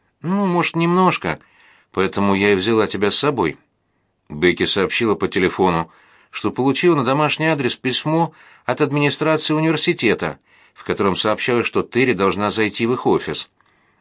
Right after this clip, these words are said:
В голосе сестры звучала тревога. Она спрашивала, нужно ли ей приехать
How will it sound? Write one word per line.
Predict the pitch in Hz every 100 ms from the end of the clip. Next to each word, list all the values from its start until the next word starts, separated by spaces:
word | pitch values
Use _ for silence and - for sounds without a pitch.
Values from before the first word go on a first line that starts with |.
| -
В | 73
голосе | 76 90 87 -
сестры | 80 104 - 120
звучала | 120 95 - 120 117
тревога. | 160 165 135 80 76 - _ _ _ _ _ _
Она | - 82 95
спрашивала, | - 110 110 101 110
нужно | 101 113 98
ли | 107 107
ей | 104
приехать | 101 110 120 131 147 -